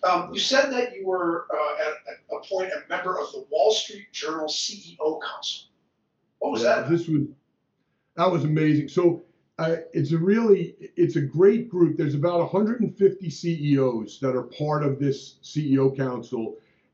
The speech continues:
Speaker 2: And, um, I think if I remember back, the statistics are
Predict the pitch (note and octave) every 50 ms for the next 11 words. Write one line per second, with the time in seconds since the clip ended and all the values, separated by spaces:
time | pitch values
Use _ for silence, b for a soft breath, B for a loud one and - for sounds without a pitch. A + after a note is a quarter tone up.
0 | b - D3 D3 D3 D3 D3 D3 D3 D3 C#3 C3+ - - C#3+ C#3+ C#3 C#3 C#3 C#3
1 | C3+ C3+ C3+ C3 - - C3+ C3+ C#3+ F3 F#3 F#3+ F#3 - C#3+ C3+ E3 D#3+ D#3 D#3+
2 | D#3+ F3+ G3 G3+ G3 E3 C3 E3 E3 E3 E3 - - - C#3+ C3+ - - - C3
3 | - - E3 E3+ E3+ - - F3 D3 - - - D3+ D3 D3 D3 D3 G3 - -
4 | B